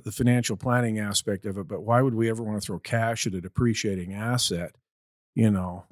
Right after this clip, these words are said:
um, there's a reason why people put down payments on homes, 'cause they appreciate, right?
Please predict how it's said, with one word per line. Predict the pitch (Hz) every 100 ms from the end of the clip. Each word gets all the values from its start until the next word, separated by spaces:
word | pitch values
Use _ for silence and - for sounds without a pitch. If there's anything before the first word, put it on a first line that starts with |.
| 104
um, | 110 95 92 87 - _ _
there's | 139 131
a |
reason | 160 170 160
why | 139
people | 117 151 139
put | 123 139
down | 127 120
payments | 110 127 120 101
on | 95
homes, | 98 104 85 95 _ _ _ _ _ _ _ _ _ _ _
'cause | 131
they | 123
appreciate, | 117 - 151 147 - 87 -
right? | 90 104 127